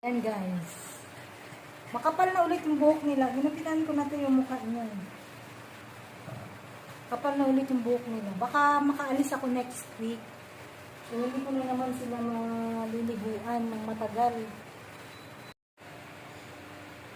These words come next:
Bali, nagsimulang mga gat si Bar noong inuwi ko siya sa Rojas. Kasi bawal siyang ilabas sa cage.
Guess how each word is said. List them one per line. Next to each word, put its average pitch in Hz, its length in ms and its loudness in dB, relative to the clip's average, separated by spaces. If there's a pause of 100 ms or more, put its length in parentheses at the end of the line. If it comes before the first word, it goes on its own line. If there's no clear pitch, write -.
(920)
Bali, 370 400 4
nagsimulang 359 560 4
mga 330 240 6
gat 311 160 4
si 269 160 -2
Bar 277 240 6
noong 254 480 6
inuwi 269 400 6
ko 262 80 0
siya 262 160 2
sa 240 160 0
Rojas. 233 640 0 (800)
Kasi 277 160 2
bawal 302 320 10
siyang 294 320 4
ilabas 277 400 4
sa 262 80 0
cage. 262 560 2